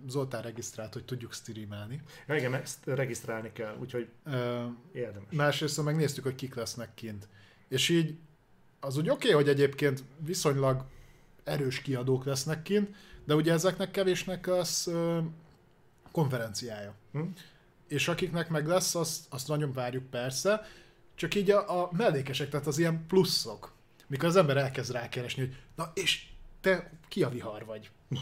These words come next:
Speaker 1: És akkor rá, megtalálod, hogy egyébként egy olyan cég van kipromózva, aki, ö, mobilos, ö, joystickokat gyárt, meg, meg ilyenek.
Speaker 2: És ez,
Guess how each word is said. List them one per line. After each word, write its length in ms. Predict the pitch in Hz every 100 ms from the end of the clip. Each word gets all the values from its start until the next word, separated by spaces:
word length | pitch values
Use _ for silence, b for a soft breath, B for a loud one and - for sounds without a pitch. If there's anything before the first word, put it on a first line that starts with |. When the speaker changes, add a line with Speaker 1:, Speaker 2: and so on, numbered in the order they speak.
| - B B -
Speaker 1:
És 100 | 151
akkor 180 | 156 165
rá, 300 | 165 139 131 165 160
megtalálod, 600 | 170 - 143 139 160 165
hogy 120 | 143
egyébként 400 | 143 147 - 143
egy 140 | 143
olyan 220 | 151 123 127
cég 440 | 135 127 120 123
van 180 | 127 120
kipromózva, 600 | 147 156 151 151 139 147
aki, 380 | 143 151 143 139 B B -
ö, 280 | 139 135 135
mobilos, 640 | 151 147 123 123 117 -
ö, 220 | 143 127 123 123 135 135 127 135
joystickokat 760 | 135 131 - 123 117 120 110
gyárt, 480 | 113 104 104 - - - b b b 123
meg, 160 | 117 123
meg 180 | 123 123
ilyenek. 440 | 113 95 98 98 -
Speaker 2:
És 140 | 151
ez, 120 | 139